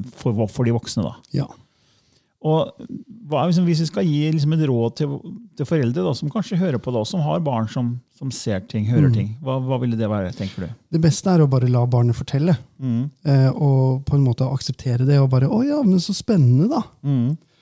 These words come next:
Speaker 2: Eh, selvfølgelig, man, som foreldre så skjønner man når det går en grense hvor ting på en måte,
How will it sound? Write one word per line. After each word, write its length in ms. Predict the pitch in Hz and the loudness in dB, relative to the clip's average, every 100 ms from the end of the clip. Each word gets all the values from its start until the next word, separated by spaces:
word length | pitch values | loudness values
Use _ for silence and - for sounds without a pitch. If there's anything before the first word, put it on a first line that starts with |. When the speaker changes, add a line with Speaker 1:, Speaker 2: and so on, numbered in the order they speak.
| _ _ _ | _ _ _
Speaker 2:
Eh, 160 | 156 151 | 2 2
selvfølgelig, 540 | - 139 139 123 139 | 2 0 0 2 2
man, 500 | 139 131 127 - - - _ | 4 2 0 -4 -12 -18 _
som 240 | - 156 143 | -2 0 2
foreldre 420 | 139 127 135 165 | 0 0 2 2
så 120 | - | 0
skjønner 400 | - - 120 117 | -2 2 4 4
man 380 | 131 151 139 127 | 2 4 4 4
når 180 | 123 123 | 4 2
det 120 | 123 - | 0 0
går 200 | 135 127 | 0 2
en 120 | 131 | 2
grense 420 | 127 113 - 127 | 2 0 0 -4
hvor 160 | 123 123 | -4 -6
ting 380 | - 120 120 117 | -4 0 2 0
på 120 | 113 | 0
en 80 | 123 | 0
måte, 420 | 117 - 120 117 | 0 0 0 2